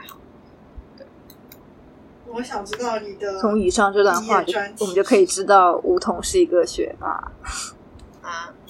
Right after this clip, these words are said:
Speaker 1: 我的毕业，嗯，我不是，我不是学霸。嗯，要，要，<laughs> 我觉得在智力上，就我不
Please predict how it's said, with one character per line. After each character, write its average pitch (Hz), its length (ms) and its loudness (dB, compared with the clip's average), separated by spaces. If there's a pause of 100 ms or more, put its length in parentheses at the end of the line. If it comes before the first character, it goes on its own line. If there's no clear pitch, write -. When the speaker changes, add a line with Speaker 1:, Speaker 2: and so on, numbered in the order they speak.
(240)
Speaker 1:
我 180 140 0
的 170 140 -2 (100)
毕 - 200 -12
业， 254 160 -6
嗯， 190 60 -10 (140)
我 165 140 -18
不 165 80 -16
是， 175 180 -12
我 180 120 -8
不 160 160 -20
是 165 80 -20
学 - 180 -12
霸。 - 160 -12 (340)
嗯， 185 200 -6
要， 349 260 2
要， 339 300 0 (380)
<laughs> - 520 -20
我 196 120 -6
觉 240 160 -2
得 339 180 -2
在 311 280 2
智 262 420 -8
力 220 280 -12
上， 170 340 -4
就 190 160 -8
我 156 60 -6
不 165 140 -20